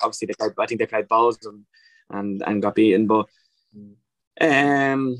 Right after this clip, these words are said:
they only got by Salt Hill, like, and, you know, you wouldn't really know how good Salt Hill are, and they are any good at all. So, um, they only got, just about got by, but look, they'll be delighted to,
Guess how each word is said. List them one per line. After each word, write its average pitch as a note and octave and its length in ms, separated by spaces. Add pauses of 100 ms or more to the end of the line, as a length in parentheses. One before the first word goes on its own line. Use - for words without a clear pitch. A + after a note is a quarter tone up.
they C#3 100
only C#3 240
got A#2+ 180
by A#2 140
Salt A2+ 380
Hill, C#3 260
like, A#2+ 300
and, A#2+ 100 (380)
you A2+ 80
know, G#2+ 100
you G#2+ 160
wouldn't A2+ 240
really A2 160
know G#2+ 60 (120)
how G#2+ 60
good G#2+ 240
Salt G#2+ 280
Hill A#2 200
are, G#2+ 360
and F2+ 100 (340)
they G2+ 120
are G2+ 140
any A2+ 200
good G#2+ 160
at A2 120
all. A2+ 240
So, G#2+ 280 (420)
um, G#2+ 680 (160)
they A#2+ 80
only B2 160
got, A2 180
just A#2+ 160
about A2 180
got G#2 160
by, A2+ 200
but G#2 180
look, B2+ 160
they'll B2 100
be A#2+ 60
delighted C3+ 360
to, A#2 100